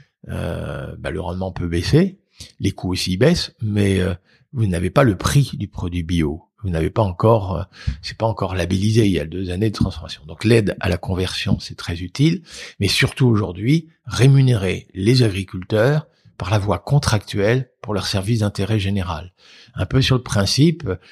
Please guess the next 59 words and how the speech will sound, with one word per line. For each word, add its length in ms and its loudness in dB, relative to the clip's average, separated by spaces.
dans 140 -2
telle 240 4
région, 540 4
il 40 6
y 40 6
a 40 6
des 120 2
techniques 500 0
capables, 560 0
effectivement, 880 0
d'enrichir 680 -2
le 100 -6
sol 240 -4
en 80 -8
carbone, 500 0
en 120 -2
humus. 480 2
Ça 140 -2
peut 120 -4
être 220 0
remettre 260 -2
les 120 -2
animaux 240 -4
sur 160 -2
la 100 -8
paille, 400 0
ça 140 0
peut 160 -6
être 260 -6
remettre 220 -4
des 160 2
haies, 280 6
ça 140 -4
peut 140 -8
être, 300 -10
euh, 280 -12
y 120 -8
compris 440 0
des, 220 2
des, 280 0
euh, 160 -2
les 140 0
pommiers 300 0
dans 100 2
la 80 2
prairie, 460 2
les 100 0
feuilles 160 -4
mortes 220 -8
vont 100 -10
tomber 300 -2
à 80 0
terre, 360 0
ça 120 -10
fertilise 520 -2
le 120 -4
sol 300 0
en 60 -10
question. 460 2